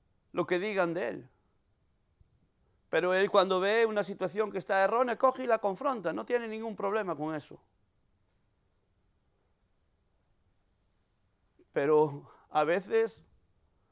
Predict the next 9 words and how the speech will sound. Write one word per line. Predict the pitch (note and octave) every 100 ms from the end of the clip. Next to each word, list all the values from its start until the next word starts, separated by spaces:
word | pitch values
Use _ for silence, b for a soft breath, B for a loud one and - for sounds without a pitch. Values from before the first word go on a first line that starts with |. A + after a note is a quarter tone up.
| _ _ _ _ _ _
por | D3 C#3 -
miedo, | D#3 F3+ G#3 E3 D#3+ F3+ _ _ _ _ _ _ _ _ _ _ _ _ _ _ _ _ _ _ _ _ _ _ _ -
no | E3+
confrontamos | F3+ G3 F3+ F3 E3+ F#3+ F3
situaciones. | D3 E3 D3 D#3 E3 C3+ C3 - _ _ _ _ _ _ _ _ _ _ _ _ _ _ _
Pa-, | - D#3 E3 F3
Pablo | - F3+ F#3
era | F#3 F3+
un, | F3 F3 E3+